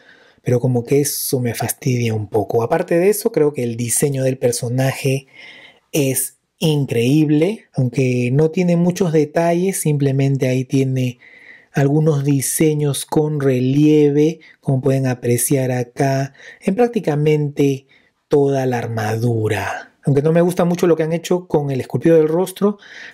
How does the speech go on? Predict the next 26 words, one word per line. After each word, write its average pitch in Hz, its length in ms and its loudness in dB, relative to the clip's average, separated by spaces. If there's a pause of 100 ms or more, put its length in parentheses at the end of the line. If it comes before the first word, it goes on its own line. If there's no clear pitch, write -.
(100)
me 143 180 4
gusta 147 340 2
ahí 139 120 0
los 131 200 0
diseños 131 480 -2
que 127 140 -2
tienen 131 400 0
color 123 420 0
blanco. 156 720 0 (200)
También 170 200 0
me 175 80 4
gusta 160 320 2
lo 143 120 0
que 143 60 -6
han 143 100 0
hecho 139 220 0
ahí 135 80 2
con 135 200 -2
los 113 320 -4
ojos. 143 960 2 (300)
El 131 240 0
cabello 139 580 2
también 131 360 -2
está 127 300 -2
bien 131 240 -2
detallado. 135 1160 0